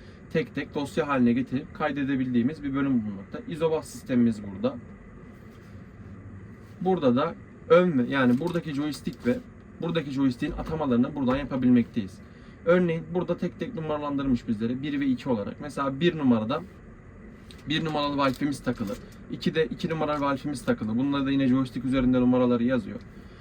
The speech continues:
H bir ve H iki de örneğin, e, iki farklı, yani böyle, yani ileri geri ve sağa sola şeklinde yaptığımız kullanımları da atamalarımızı da buradan yapabilmekteyiz.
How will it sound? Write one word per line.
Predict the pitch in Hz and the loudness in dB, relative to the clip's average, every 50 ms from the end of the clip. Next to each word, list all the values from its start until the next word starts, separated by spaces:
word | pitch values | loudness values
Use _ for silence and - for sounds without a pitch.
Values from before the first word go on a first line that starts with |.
| - - - - - | -20 -20 -20 -10 -6
H | 147 147 139 - - | -6 -6 -6 -2 0
bir | 175 175 175 | 0 2 2
ve | 175 | 2
H | 170 165 160 - 139 | 0 0 -4 -6 -6
iki | - - 170 | -6 -2 2
de | 156 160 156 - - - - - - | 4 4 2 2 -2 -12 -18 -8 -4
örneğin, | - - - 285 285 277 - - 262 - - - - - - - - - | -2 0 0 0 0 0 0 -2 -2 -4 -10 -16 -20 -20 -20 -18 -10 -2
e, | 131 127 123 123 | 2 2 4 4
iki | 123 127 - - | 4 2 -2 -2
farklı, | - 156 147 139 - - 127 | -2 -2 -2 -2 0 2 4
yani | 123 123 120 117 117 117 | 6 6 6 6 6 4
böyle, | 131 135 131 127 123 120 117 - - - | 4 6 6 6 6 6 4 0 -4 -2
yani | 127 123 120 117 | 2 2 2 4
ileri | 117 135 131 139 135 139 135 | 4 4 4 4 4 4 2
geri | 139 139 143 139 | 2 0 2 2
ve | 123 117 | 0 0
sağa | - - 131 131 127 | 0 -2 -2 -2 -2
sola | 123 - 135 139 135 | -2 -2 -2 -2 -2
şeklinde | - 139 120 - - 117 117 120 | -2 -4 -4 -4 0 2 4 4
yaptığımız | 123 123 120 - - 123 120 117 - - | 4 4 2 0 2 2 2 2 0 -4
kullanımları | - 139 143 147 143 143 139 139 135 131 123 113 | -4 -2 -2 0 0 0 2 2 2 2 2 2
da | 107 - - - - - - - - - | 0 -2 -6 -8 -12 -16 -18 -18 -10 -8
atamalarımızı | 139 135 147 151 151 151 147 147 139 127 117 107 110 | -6 -4 -4 -4 -4 -2 -2 0 0 0 0 0 -2
da | 139 143 160 | -4 -4 -2
buradan | 160 135 117 127 143 | -2 0 0 0 0
yapabilmekteyiz. | 151 147 - - - 139 269 269 262 240 196 - - - 277 - - | -2 -6 -8 -6 -2 0 2 4 4 4 2 2 -2 -4 -4 -4 -6